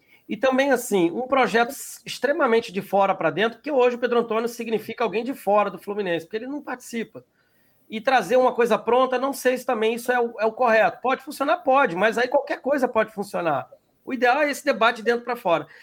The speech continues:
Numa live que eu participei na, da Frente Ampla,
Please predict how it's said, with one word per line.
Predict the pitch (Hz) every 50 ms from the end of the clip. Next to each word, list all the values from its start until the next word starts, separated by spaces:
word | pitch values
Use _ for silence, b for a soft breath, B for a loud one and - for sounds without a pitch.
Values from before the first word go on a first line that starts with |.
| B B B -
Numa | 247 302 311 277
live | 262 262 285 269 233
que | -
eu | 262
participei | 254 254 226 220 226 - - - 214 208
na, | 202 190 - - -
da | 170 180
Frente | 170 - 190 196 170 - -
Ampla, | 175 180 202 190 160 - - 131 123